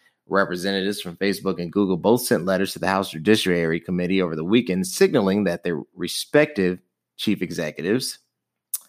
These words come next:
would be willing to testify. Facebook and Google conditioned their testimony on the testimony of top executives at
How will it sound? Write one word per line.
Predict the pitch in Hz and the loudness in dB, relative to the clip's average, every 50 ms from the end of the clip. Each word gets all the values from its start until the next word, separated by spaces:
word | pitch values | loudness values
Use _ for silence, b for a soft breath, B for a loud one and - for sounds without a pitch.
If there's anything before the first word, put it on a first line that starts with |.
| b b b b b b | b b b b b b
would | b 117 113 | b 4 6
be | 117 117 | 8 8
willing | 110 117 139 156 156 135 | 8 8 6 6 4 2
to | 135 120 | 0 0
testify. | - - 170 165 160 165 - 131 - - 101 92 80 67 55 53 - - _ _ _ _ - | 2 2 4 4 4 2 0 0 2 2 2 2 0 -2 -4 -8 -10 -16 _ _ _ _ -4
Facebook | 95 98 85 - 95 92 | -4 -4 -4 -4 -6 -6
and | 90 87 80 | -4 -4 -2
Google | 98 101 101 95 | -2 -2 -2 -2
conditioned | 92 - 92 87 87 98 92 - 98 92 | -2 -4 -2 0 0 -2 -2 -2 -2 -4
their | 92 | -2
testimony | 90 - 104 95 - - 101 98 98 101 107 113 117 117 b b b b b b b b b b b - | -2 0 0 0 0 0 0 2 2 4 4 2 0 -2 b b b b b b b b b b b 0
on | - 110 123 127 127 | 2 4 4 4 4
the | 117 | 4
testimony | - 135 123 117 113 120 123 120 113 | 4 4 4 4 4 4 4 4 4
of | 101 | 4
top | - 113 110 110 95 | 2 2 2 2 0
executives | 101 101 92 110 110 98 101 107 104 101 - - _ _ _ _ _ - | -2 -4 0 0 0 2 2 0 -2 -2 -4 -10 _ _ _ _ _ -2
at | 107 110 - | -2 -2 0